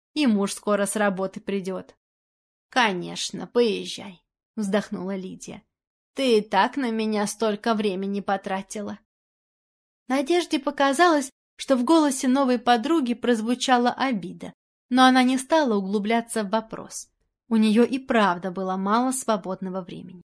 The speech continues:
Однако, приехав домой, Надежда не занялась домашним хозяйством и приготовлением обеда. Даже с котом не стала общаться, хотя он и пытался с ней заигрывать, потому что надоело сидеть одному в четырех стенах.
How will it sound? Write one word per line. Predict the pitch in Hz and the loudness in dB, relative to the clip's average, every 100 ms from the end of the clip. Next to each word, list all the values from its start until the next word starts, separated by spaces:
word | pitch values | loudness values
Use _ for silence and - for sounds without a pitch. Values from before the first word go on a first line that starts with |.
| _ _ _ _ _ - | _ _ _ _ _ 2
Однако, | 330 403 427 294 | 4 6 4 2
приехав | - 240 262 262 262 | 0 2 2 0 -2
домой, | 240 285 302 381 392 - _ | 0 0 0 -2 -4 -10 _
Надежда | 233 233 294 359 349 | -2 2 2 2 2
не | 330 349 | 4 4
занялась | 349 349 294 202 202 | 4 4 4 2 0
домашним | 208 208 202 196 196 | 0 0 0 -2 -6
хозяйством | - 196 196 262 262 269 | -4 -4 -2 -2 -4 -8
и | 247 247 | -8 -6
приготовлением | - 214 214 202 202 214 208 208 | -4 -2 -2 -4 -2 -2 0 0
обеда. | 233 208 170 170 - _ _ _ _ - | 0 -2 -6 -10 -14 _ _ _ _ 0
Даже | 247 269 | 2 2
с | 294 | 0
котом | - 359 359 220 196 | 2 2 4 2 0
не | 202 | -4
стала | - 190 190 | -2 -2 0
общаться, | 190 - - - - - _ _ _ | -2 -6 -8 -10 -14 -16 _ _ _
хотя | - 208 214 202 | -2 0 2 0
он | 208 | 0
и | |
пытался | 208 285 208 180 - | 0 0 2 0 -2
с | 185 | -8
ней | 196 190 | -6 -4
заигрывать, | 202 214 175 170 - - _ - | -2 -2 -2 -8 -14 -18 _ -6
потому | 214 214 214 | 0 2 2
что | - | 0
надоело | 226 220 240 226 180 175 | 0 2 2 2 -2 -4
сидеть | - 196 190 | -4 -4 -2
одному | 202 185 220 302 | -2 -2 -2 -2
в | 320 | -4
четырех | 233 214 220 220 | -6 -2 -2 -2
стенах. | - - 190 - | -8 -8 -8 -12